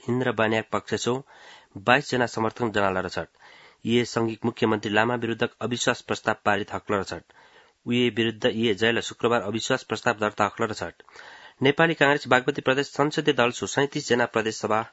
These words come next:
सदस्य हक्ल रचट। नाग पञ्चमी पर्व आज परम्परा अनुसार नाग पूजा अर्चना गरेको घर घरक मुख्य डेढ सौ टाँसीको मनाटी रचट। यी सभ्य वर्षक श्रावण शुक्ल पञ्चमीक दिन मनाला।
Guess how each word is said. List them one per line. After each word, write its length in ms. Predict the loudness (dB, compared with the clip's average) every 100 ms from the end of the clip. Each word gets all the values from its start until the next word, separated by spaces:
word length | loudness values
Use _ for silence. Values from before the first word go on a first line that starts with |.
| _
सदस्य 600 | -6 -4 -4 -4 -2 -2 -4
हक्ल 280 | -6 -6 -4
रचट। 380 | -4 -6 -8 -20 _ _ _ _ -20 _ -20 -20 -20 -20 -20 -20 _ _ _
नाग 280 | 2 6 6 4
पञ्चमी 320 | 0 2 0
पर्व 260 | 2 2 4
आज 280 | 4 4 2
परम्परा 460 | 2 2 4 2 2
अनुसार 220 | 2 2
नाग 300 | 4 2 0 -2
पूजा 240 | 0 2 0
अर्चना 320 | 0 0 0
गरेको 340 | 0 0 -2
घर 240 | 0 -2 0
घरक 280 | 0 0
मुख्य 260 | -2 0 0
डेढ 180 | 0 -2
सौ 120 | 0
टाँसीको 500 | 0 -2 -4 -6 -4
मनाटी 360 | -2 -2 -4 -6
रचट। 240 | -8 -8 -8
यी 160 | -4 -4
सभ्य 440 | -6 -4 -4 -2
वर्षक 360 | -2 -2 -4 -8
श्रावण 420 | -8 -2 0 0
शुक्ल 320 | -4 -8 -4 -2
पञ्चमीक 460 | -2 -2 -2 -2
दिन 160 | -2 -2
मनाला। 360 | 0 0 -2